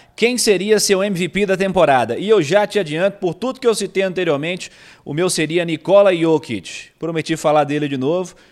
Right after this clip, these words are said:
e por tudo que eu disse, pelo que ele representa. Mais de vinte e seis pontos, mais de onze rebotes, mais de oito assistências por jogo durante a temporada regular.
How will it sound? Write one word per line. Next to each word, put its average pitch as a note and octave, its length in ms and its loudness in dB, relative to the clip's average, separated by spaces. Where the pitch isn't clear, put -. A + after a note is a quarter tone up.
e C#3 80 -16
por C#3 160 -10
tudo E3+ 220 -4
que - 80 0
eu F3 80 0
disse, B2 540 -8
pelo C3+ 180 -6
que C#3 80 -8
ele D3+ 140 -2
representa. D3+ 720 -6
Mais D3+ 280 -2
de C#3+ 80 -8
vinte C#3 180 -8
e - 40 -6
seis C3+ 240 -6
pontos, B2+ 360 -8
mais D3+ 260 -4
de C3 100 -8
onze C3 200 -8
rebotes, A2 540 -6
mais D3+ 280 -4
de C3 100 -6
oito C3+ 220 -2
assistências A#2 560 -10
por G#2+ 160 -12
jogo B2 260 -6
durante A#2+ 320 -8
a G#2+ 60 -8
temporada A#2+ 480 -4
regular. A#2 460 -4